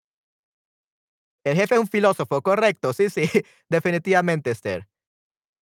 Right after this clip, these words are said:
Descubrir que tu código pin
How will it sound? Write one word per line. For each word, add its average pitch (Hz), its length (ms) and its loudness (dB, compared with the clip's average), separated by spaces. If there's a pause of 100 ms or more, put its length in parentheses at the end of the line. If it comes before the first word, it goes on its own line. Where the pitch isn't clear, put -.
(140)
Descubrir 202 1000 -2 (360)
que 175 160 0
tu - 260 -2
código 208 460 0
pin 117 500 -6